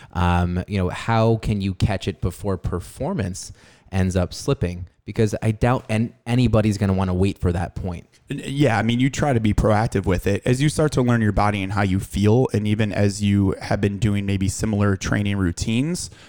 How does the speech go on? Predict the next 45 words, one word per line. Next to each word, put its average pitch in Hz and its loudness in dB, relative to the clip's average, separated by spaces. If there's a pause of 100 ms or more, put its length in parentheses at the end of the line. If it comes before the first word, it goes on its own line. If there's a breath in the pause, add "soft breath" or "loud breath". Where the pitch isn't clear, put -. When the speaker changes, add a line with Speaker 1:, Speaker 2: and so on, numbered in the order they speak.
Speaker 2:
with 156 0
yourself, 156 2
you 127 4
can 110 0 (160)
try 139 2
to 117 4
get 98 0
ahead 110 -2
of 98 0
it 85 0
or 101 0
try, - -2
start 110 0
to - -2
understand 98 -2
that, 90 -2
hey, 98 0
maybe 101 2
at 95 -2
this 101 -2
point 101 0
in - -12
the 98 -4
month, 98 -4 (460 loud breath)
um, 90 -2
I'm 95 -2
gonna 92 0 (600)
be 98 2
at 92 4
a 90 0
point 95 0
where 90 2
I 92 0
need 92 -6
to - 0
rest 85 0
or 95 0
do 92 -2
something 92 -6
different. 107 -4
That, 104 -2 (320 loud breath)
but 123 -8
it's 120 -6
very 139 4
tricky. 90 -4